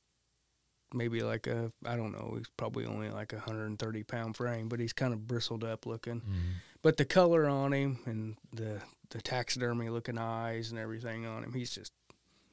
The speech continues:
Speaker 1: it's the best decoy there is.
Speaker 2: Yeah.
Speaker 1: I've got more mature deer to come right on in. Now, I've used some other decoys where they stand out and look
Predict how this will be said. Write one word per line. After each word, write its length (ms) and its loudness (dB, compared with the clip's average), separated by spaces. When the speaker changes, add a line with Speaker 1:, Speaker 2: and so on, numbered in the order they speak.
Speaker 1:
it's 120 -14
the 80 -12
best 260 -8
decoy 360 -8
there 120 -4
is. 320 -6
Speaker 2:
Yeah. 160 -4
Speaker 1:
I've 140 -6
got 160 2
more 280 0
mature 400 4
deer 380 -2
to 100 0
come 340 2
right 280 2
on 240 2
in. 360 -2
Now, 300 0
I've 120 2
used 200 0
some 140 0
other 180 0
decoys 540 0
where 120 -2
they 120 -4
stand 380 -2
out 220 -4
and 140 -8
look 320 -4